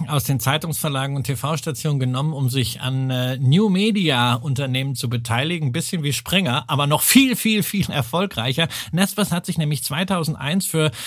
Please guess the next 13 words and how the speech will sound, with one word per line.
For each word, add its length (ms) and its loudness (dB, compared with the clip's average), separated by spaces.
zweiunddreißig 1040 2
Millionen 540 2
Dollar 340 2
knapp 320 -4
fünfzig 500 -2
Prozent 640 0
der 240 2
Anteile 320 2
an 420 2
einem 280 0
chinesischen 680 2
Unternehmen 800 2
namens 600 2